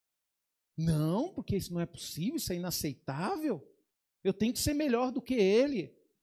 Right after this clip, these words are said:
Queridos, para com isso, você não tem que ser melhor do que ninguém. O mundo prega isso, o mundo ensina isso. Você tem que ser você.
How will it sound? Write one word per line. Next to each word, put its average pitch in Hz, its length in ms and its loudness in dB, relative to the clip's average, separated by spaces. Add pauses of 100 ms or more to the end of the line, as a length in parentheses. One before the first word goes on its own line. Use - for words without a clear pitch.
(120)
Queridos, 254 440 -4
para 269 460 -4
com 240 220 -6
isso, 233 240 -2
você 220 220 -6
não 247 80 -4
tem 240 180 -6
que - 80 -6
ser 240 140 -2
melhor 226 340 0
do 226 80 -6
que 233 160 -6
ninguém. 196 760 -2 (480)
O 240 120 2
mundo 247 640 4
prega 240 420 2
isso, 233 300 0
o 220 40 -2
mundo 247 520 0
ensina 247 480 -4
isso. 226 520 -4 (300)
Você 254 260 -2
tem 269 160 -4
que - 80 -6
ser 269 160 -2
você. 254 800 0